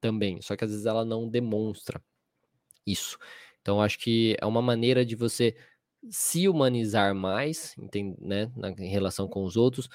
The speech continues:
ao mesmo tempo que você, é, humaniza os outros, de um modo geral, né? <clears throat> Ana Carolina, que essa questão das escolas é muito real.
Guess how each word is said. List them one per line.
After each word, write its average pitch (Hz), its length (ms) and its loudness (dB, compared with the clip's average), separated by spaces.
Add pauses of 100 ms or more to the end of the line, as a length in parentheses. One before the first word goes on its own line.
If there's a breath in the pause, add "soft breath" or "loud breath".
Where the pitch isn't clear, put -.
(300 loud breath)
ao 110 100 2
mesmo 113 200 4
tempo 107 220 2
que - 100 -8
você, 107 560 2
é, 98 200 2
humaniza 104 720 0 (180)
os 104 200 0
outros, - 560 -6 (460 soft breath)
de 98 60 -8
um 92 40 -4
modo 90 300 -2
geral, - 460 -2 (100)
né? - 120 -16 (880 soft breath)
<clears throat> 139 380 4 (1040)
Ana 107 180 2
Carolina, 107 380 6
que - 120 0
essa 147 260 6
questão 135 360 8
das 120 160 10
escolas 110 480 6
é 123 60 8
muito 120 220 0
real. 120 360 6